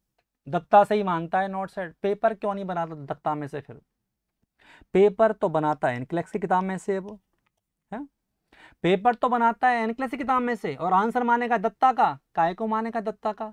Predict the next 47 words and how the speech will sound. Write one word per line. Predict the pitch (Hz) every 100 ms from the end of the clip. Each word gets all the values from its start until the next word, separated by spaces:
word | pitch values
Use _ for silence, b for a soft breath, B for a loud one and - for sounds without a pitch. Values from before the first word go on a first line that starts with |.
| _
दत्ता | 165 - 202
के | 196
तुम्हारे | 185 170
दद्दा | 131 160 170 233
लगते | 196 - 139
हैं। | 160 135 - _ _ _ _ _ _ _ _ _ _ _ _ _ _
और | 180
दत्ता | 123 180 - 247
कौन | 240 196 240
है | 202
बे? | 185 214 123 _ _ _ _ _ _
ये | 123 143 262
वो | 202 220
व्यक्ति | 202 - 180
है, | 185
वो | 190 170 196 151
मूवी | 156 190 220
देखी | 269
जंजीर, | 170 165 185 190 113 _ _ _ _ _ _ _ _
वो | 180
कहता | 165 160 151
है | 175 170
कि | 170
तेरे | 202 196
पास | 196 180
क्या | - 180
है? | 151
मेरे | 151 165
पास | - 165 151 -
गाड़ी | 123 170 185 170
है, | 175
बंगला | 135 175 180 170
है, | 170
मेरे | 156 170
पास | 170 180 160
सब | 202
कुछ | - 185
है। | 185
तेरे | 175 - - 220
पास | 220
क्या | 160
है? | 113
बोला, | 165
मेरे | 131 143
पास | 143 135
दत्ता | 107 110 135
है। | 113 104